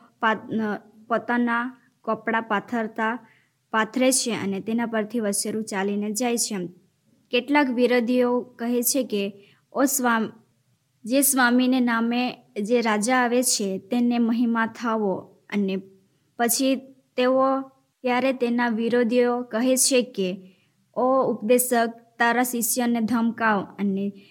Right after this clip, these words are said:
તેઓ, ઈસુ તેને જવાબ આપતા કહે છે કે, "તેઓ છાના રહેશે તો પકરા-, પથરાઓ પોકારી ઉઠશે."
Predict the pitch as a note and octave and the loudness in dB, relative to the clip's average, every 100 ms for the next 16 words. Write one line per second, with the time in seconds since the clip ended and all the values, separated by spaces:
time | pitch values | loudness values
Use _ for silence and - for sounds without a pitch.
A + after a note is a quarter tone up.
0 | _ A3+ A#3+ B3 - D3 - A#3+ B3 C4+ | _ -4 0 2 0 -6 -6 -4 0 -2
1 | B3 B3 A#3 A3+ A3+ A#3 A3+ - A#3+ A#3+ | 0 0 2 2 2 0 -2 -4 -4 -2
2 | B3 C4+ - B3 G#3+ - F3+ F#3+ - _ | 0 0 0 -2 -2 -6 -8 -8 -16 _
3 | _ _ _ _ _ B3 C4 C#4 C#4+ B3 | _ _ _ _ _ 0 2 2 2 2
4 | B3+ B3 B3 B3+ B3+ B3 B3 A#3 A3 A#3+ | 2 2 0 -2 -2 -2 -4 -2 -2 -2
5 | A3+ - - A#3 A#3 D4 C4 C4 B3+ B3+ | -2 -4 -2 -2 -2 0 2 2 0 0
6 | G#3+ G#3+ A3+ A#3 A#3+ A#3+ - G#3+ G3 G3+ | -4 -2 0 0 0 -2 -4 -4 -4 -8